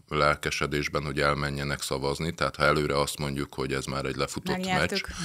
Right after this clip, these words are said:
Speaker 1: <laughs> akkor, akkor ez csorbul, ez a lelkesedés. Ö, de valószínűleg még ők sem látták, ö, ezt, és hát aki ezt leg-, legfőképpen nem látta, az az ellenzék.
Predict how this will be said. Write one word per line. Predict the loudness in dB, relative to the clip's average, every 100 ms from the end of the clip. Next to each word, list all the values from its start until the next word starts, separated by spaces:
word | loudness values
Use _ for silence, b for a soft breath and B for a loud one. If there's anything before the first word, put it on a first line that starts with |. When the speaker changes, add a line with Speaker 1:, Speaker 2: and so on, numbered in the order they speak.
| -2
Speaker 1:
<laughs> | -2 0 0
akkor, | 2 2 2 2
akkor | 0 -2 -2 0
ez | 0 0
csorbul, | -2 0 0 0 0
ez | 0
a | 0 -2 -10 -2
lelkesedés. | 0 2 2 2 4 4 4 0 B B B B
Ö, | 8 10 12 10 8 2 -12 -8
de | 6 10 10 10 2 _
valószínűleg | 6 8 8 6 2
még | 2 2
ők | 2
sem | 4 2 4
látták, | 4 2 2 2 2 -10 B B -2
ö, | 0 0 2
ezt, | 2 4
és | 2 4
hát | 4 4
aki | 0 2 4
ezt | 4 2 -8 -20 _ _ -12 -10 -10 -10 -4 2
leg-, | 6 4 2 -6
legfőképpen | 6 8 8 6 4 4 4
nem | 4 2
látta, | 4 2 2 4 4 4 -6 -6
az | -4 -2
az | 0
ellenzék. | 0 0 -2 -4 -6 -8